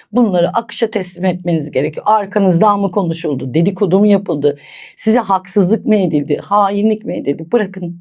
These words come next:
Allah'a bırakın. Allah var, gam yok deyin.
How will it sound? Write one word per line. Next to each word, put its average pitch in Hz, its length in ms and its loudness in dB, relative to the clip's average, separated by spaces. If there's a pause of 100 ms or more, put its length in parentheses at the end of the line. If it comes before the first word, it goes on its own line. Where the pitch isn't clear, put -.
(120)
Allah'a 190 400 0
bırakın. - 380 -4
Allah 190 360 2
var, 180 160 2
gam 165 260 2
yok 160 260 -6
deyin. - 220 -8